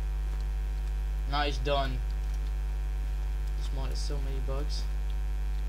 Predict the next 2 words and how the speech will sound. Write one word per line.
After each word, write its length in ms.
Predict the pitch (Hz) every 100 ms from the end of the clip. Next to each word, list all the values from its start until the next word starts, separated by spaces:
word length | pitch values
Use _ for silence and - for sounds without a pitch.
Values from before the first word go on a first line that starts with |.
| - - - - - - - - - - - - - - - - - - - - - - - - - - - - - - - - - - - - - - -
Like 220 | 139 - 143
this. 360 | 147 - -